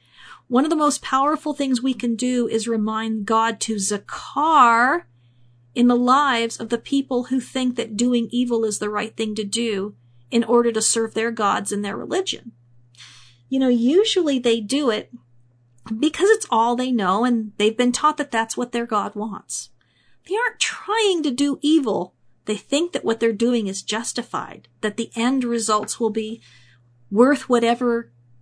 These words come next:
and whoever gets hurt. So when the grown-ups are scared and angry, remember that it's the time for you to go to war and pray to God who can fix things. Prayer can be like war. You don't know how loud your voice is to God,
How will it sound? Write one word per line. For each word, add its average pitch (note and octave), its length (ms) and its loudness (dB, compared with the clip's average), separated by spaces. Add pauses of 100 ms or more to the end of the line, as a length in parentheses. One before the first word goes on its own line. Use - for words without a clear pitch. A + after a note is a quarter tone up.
(140)
and G#3+ 140 0
whoever A#3 420 0
gets G#3 240 -6
hurt. G#3 340 -8 (1200)
So - 140 2
when E4+ 160 2
the A#4 100 0
grown-ups F#4+ 520 0
are C#4 40 -2
scared C4 380 -2
and C4+ 160 -6
angry, B3+ 400 -2
remember B3+ 540 0
that B3+ 160 -2
it's C#4 180 -2
the B3 100 -4
time B3+ 360 -2
for A#3 160 -2
you A#3 340 0
to B3+ 80 0
go G#3+ 180 0
to G3+ 80 2
war G3+ 600 0
and G3+ 240 -4
pray A3+ 580 -6 (220)
to - 100 -2
God A3 480 0
who A3 160 -8
can F#3+ 160 -10
fix - 420 -8
things. G3+ 640 -12 (460)
Prayer C4 280 -4
can F#3+ 200 -6
be G3 160 -6
like - 280 -10
war. - 380 -14 (1040)
You C#4+ 140 6
don't F#4+ 240 4
know D4 320 4
how B3+ 280 4
loud A#3 600 2
your A#3+ 140 0
voice G#3+ 420 -2
is A#3+ 220 4
to A3+ 100 0
God, G3 480 0